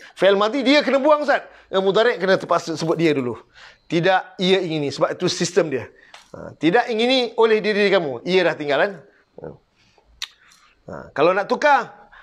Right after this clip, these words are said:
fa'il zahir ni keletak ganti tempat dhamir tu. Tidak, diri-diri kamu ingini. Ha, itu boleh. Buat masa ni kalau belum lagi nak bersedia, nanti dulu. Ha, kalau dah pandai sikit, okey, boleh. Cuba-cuba tukarkan. Kalau tidak,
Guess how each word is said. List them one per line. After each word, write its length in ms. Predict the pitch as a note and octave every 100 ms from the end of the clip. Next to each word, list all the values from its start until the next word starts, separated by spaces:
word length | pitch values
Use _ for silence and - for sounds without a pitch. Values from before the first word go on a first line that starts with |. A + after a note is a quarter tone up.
| - _ -
fa'il 480 | A#3 B3+ C4+ A#3
zahir 240 | F#3+ B3 B3+
ni 160 | B3
keletak 400 | F#3+ A3 A3+ F#3
ganti 240 | E3 D#3 C#3+
tempat 320 | D3 A#2+ - - _ _ _ _ _ _
dhamir 320 | - D3+ C3+
tu. 160 | F#2+ F#2+ - _ _ _
Tidak, 400 | B3+ C4+ E3+ D#3+
diri-diri 560 | E3+ F#4+ F#4+ D4+ C#4+ B3+
kamu 400 | D4 F#4 E4+ B3+
ingini. 400 | A#3+ G#3 D3 G#2+
Ha, 160 | A#2+
itu 160 | A#2+ C3+
boleh. 380 | C#3 A2+ - _ _ _ _ _ _ _ - _
Buat 160 | B2
masa 160 | D3+ D3 G3
ni 100 | F#3
kalau 160 | D#3+
belum 240 | D#3+ G#3+ G3+
lagi 160 | G#3
nak 160 | A#3 F#3
bersedia, 400 | F#3+ A#3+ C4+ G#3+ - _ _
nanti 320 | C#3 C#3 C#3
dulu. 240 | A2+ G2+ F#2 _ _ _ _ _ _ _ _ _ _ _ _ _ -
Ha, 80 | D2 -
kalau 160 | C3
dah 80 | D3
pandai 400 | D3 F3+ B3 A#3
sikit, 240 | - C4+ -
okey, 160 | - C3
boleh. 240 | C#3 A#2+
Cuba-cuba 480 | F3+ E3 D#3+ D#3 D3+
tukarkan. 480 | - A#2+ A2 G2+ F#2+ _ - - _
Kalau 160 | A#2
tidak, 480 | A#2+ F3 A3 - _